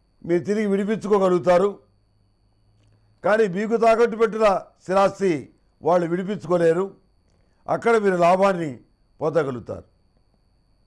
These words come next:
కొనుగోలు చేసినటువంటి స్థిరాస్తుల విలువ పదింతలు పెరిగినప్పటికీ, విస్తరించినప్పటికీ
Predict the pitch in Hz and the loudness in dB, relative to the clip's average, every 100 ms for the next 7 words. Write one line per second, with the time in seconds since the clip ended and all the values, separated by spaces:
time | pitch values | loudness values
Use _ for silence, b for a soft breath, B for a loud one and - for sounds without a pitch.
0 | _ _ _ _ _ _ _ _ _ _ | _ _ _ _ _ _ _ _ _ _
1 | _ _ - 180 233 247 226 226 180 220 | _ _ -4 0 4 4 4 2 2 2
2 | 208 208 202 220 208 _ _ _ _ _ | 2 2 0 -2 -4 _ _ _ _ _
3 | _ _ _ _ _ _ 170 208 208 208 | _ _ _ _ _ _ 0 2 2 2
4 | 208 202 196 190 185 - _ _ _ _ | 2 2 4 2 0 -10 _ _ _ _
5 | _ _ _ _ - 156 202 190 220 190 | _ _ _ _ -2 0 0 0 0 0
6 | 190 202 185 170 170 170 180 - _ _ | -2 0 0 -2 -2 -2 -4 -8 _ _
7 | _ _ _ _ _ _ _ _ 135 165 | _ _ _ _ _ _ _ _ -8 -2
8 | 226 226 160 196 170 175 147 | 0 0 0 -2 0 -2 -2